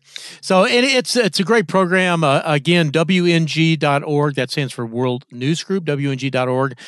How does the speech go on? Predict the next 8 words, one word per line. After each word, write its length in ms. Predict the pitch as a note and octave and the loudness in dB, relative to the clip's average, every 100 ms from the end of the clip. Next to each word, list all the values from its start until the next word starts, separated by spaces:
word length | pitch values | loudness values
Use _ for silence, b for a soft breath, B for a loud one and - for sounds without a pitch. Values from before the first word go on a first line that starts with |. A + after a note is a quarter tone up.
| B | B
slash 640 | - - D#3 E3+ F#3 E3 - - | -8 -4 0 2 0 -2 -8 -10
compassion, 800 | - C3+ C#3 D3 D3+ - D#3 D3 | -6 -4 0 0 0 0 -2 -2
and 360 | - A#2 A#2 A2+ | -6 -8 -6 -4
you 140 | B2 | -6
can, 300 | - A2+ A2 | -6 -8 -4
uh, 180 | A2 A2 | -4 -4
read 360 | G#2+ C3 D#3 | -4 -2 -2
the 200 | C3+ B2 | 0 -2